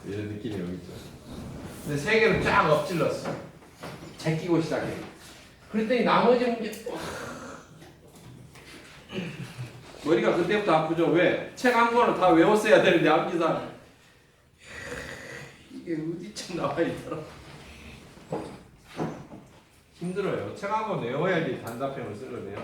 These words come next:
예, 외워도 다 못 써요. 왜? 새 문제가 추가되니까. 새로운 문제가 추가되니까. 책에 없는 내용들이 두, 두어 개는 실려 있으니까.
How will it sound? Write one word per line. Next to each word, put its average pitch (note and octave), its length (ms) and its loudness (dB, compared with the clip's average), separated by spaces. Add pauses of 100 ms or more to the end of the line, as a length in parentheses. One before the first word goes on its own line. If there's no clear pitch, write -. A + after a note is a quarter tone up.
(120)
예, E3 100 -2
외워도 E3+ 400 4
다 C#3 120 2
못 B2+ 240 -4
써요. G#2+ 220 -4
왜? - 400 -6
새 F3+ 160 -6
문제가 F3+ 360 -2
추가되니까. D#3 580 -6 (800)
새로운 F3 300 0
문제가 C3+ 280 -2
추가되니까. - 640 -8
책에 G3+ 260 -6
없는 D#3 280 0
내용들이 C#3 880 -4
두, A#2+ 100 -14 (240)
두어 C#3 280 2
개는 A2+ 200 -4
실려 F3+ 300 -6
있으니까. C#3 520 -6